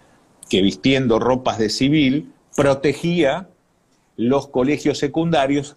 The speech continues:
amén de poner personal uniformado también en los colegios secundarios de Belgrano, porque era el,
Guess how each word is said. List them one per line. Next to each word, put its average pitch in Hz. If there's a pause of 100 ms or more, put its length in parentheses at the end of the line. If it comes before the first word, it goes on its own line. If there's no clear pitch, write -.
amén 160
de 143
poner 127
personal 120
uniformado 131 (120)
también 127
en 110
los 95
colegios 110
secundarios 120
de 110
Belgrano, 123 (680)
porque 104
era 120
el, 110